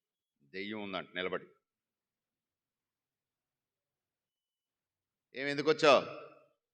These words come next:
"ఆ, అలా పలకరించి వెళ్ళిపోదామని." "ఏంటి, దేవుని బిడ్డల్ని నువ్వు నీ యొక్క వలలు వేసి అతన్ని, వా-, వాళ్ళని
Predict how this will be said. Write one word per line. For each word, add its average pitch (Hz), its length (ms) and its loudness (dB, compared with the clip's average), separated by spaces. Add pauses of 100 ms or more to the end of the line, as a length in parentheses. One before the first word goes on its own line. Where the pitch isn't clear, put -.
(1300)
"ఆ, 131 120 -6
అలా 110 100 -4
పలకరించి 127 440 -2
వెళ్ళిపోదామని." 147 680 0 (3500)
"ఏంటి, 151 680 -6 (1700)
దేవుని 127 340 -6
బిడ్డల్ని 131 840 0 (1300)
నువ్వు 107 180 -18
నీ 107 120 -10
యొక్క 104 200 -6
వలలు 120 400 2
వేసి 143 340 2
అతన్ని, 123 520 2
వా-, 101 240 2
వాళ్ళని 101 760 0